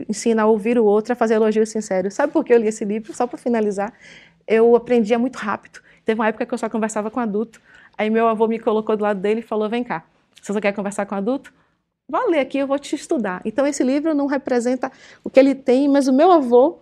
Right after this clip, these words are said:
me ensinando a ser uma pessoa melhor, a ouvir o outro,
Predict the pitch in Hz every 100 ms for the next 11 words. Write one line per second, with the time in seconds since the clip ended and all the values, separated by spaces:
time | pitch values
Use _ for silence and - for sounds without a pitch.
0 | _ 240 262 269 247 254 247 240 233 -
1 | 233 233 214 214 214 214 - - 202 214
2 | 220 226 208 214 220